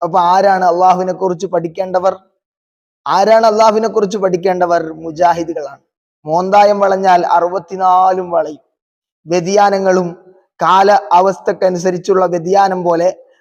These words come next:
റബ്ബിലും സംഘടനകൾ മാറുമ്പോഴും നേതാക്കൾ മാറുമ്പോഴും ഉണ്ടാകുന്ന വ്യതിയാനമാണ് മുജാഹിദുകൾ റബ്ബിൽ നാം കാണുന്നത്. യഥാർത്ഥ വിശുദ്ധനും പരിശുദ്ധനും സമ്പൂർണനായ ഒരു റബ്ബിനെയാണ്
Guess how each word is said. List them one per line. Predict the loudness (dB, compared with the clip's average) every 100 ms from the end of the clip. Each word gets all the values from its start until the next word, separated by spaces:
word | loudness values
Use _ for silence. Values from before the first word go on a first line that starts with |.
| -2
റബ്ബിലും | 0 0 -2 -2 -2 -8 -20 _ _
സംഘടനകൾ | -4 0 0 2 2 0
മാറുമ്പോഴും | 2 2 2 0 -2 -2 -6
നേതാക്കൾ | -2 0 2 0 -4
മാറുമ്പോഴും | -2 0 0 -2 -4 -4
ഉണ്ടാകുന്ന | -4 -2 -2 -2 -8
വ്യതിയാനമാണ് | -8 -6 -2 -2 -2 -4 -8 -10 _ _ _
മുജാഹിദുകൾ | -6 0 2 2 0 -2 -2
റബ്ബിൽ | -6 -6
നാം | -8 -8 -10
കാണുന്നത്. | -12 -14 _ _ _ _ -10
യഥാർത്ഥ | 0 4 4 2 -2 -2 -6
വിശുദ്ധനും | -8 -4 -4 0 -2 -2 -4
പരിശുദ്ധനും | -2 -2 -4 -4 -2 -2 -8 -14 _
സമ്പൂർണനായ | -4 -4 -4 -2 2 2 2 0 0 -2 -6 _ _ _ _ _ _ -4
ഒരു | 0
റബ്ബിനെയാണ് | 2 0 -2 -2 0 2 0 0 -6